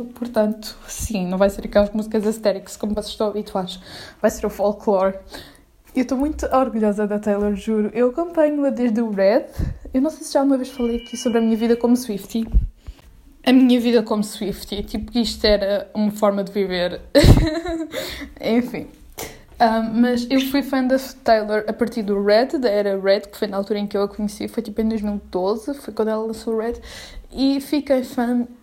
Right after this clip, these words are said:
tipo, tornei-me uma Swiftie na era Reputation, que foi em dois mil e dezassete. E até lá, nesse tempo, eu fui só acompanhando, tipo, Nine,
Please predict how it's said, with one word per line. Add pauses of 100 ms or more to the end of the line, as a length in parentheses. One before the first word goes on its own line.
tipo,
tornei-me
uma
Swiftie
na
era
Reputation, (380)
que
foi
em
dois
mil
e
dezassete. (720)
E
até
lá,
nesse
tempo,
eu
fui
só
acompanhando,
tipo,
Nine,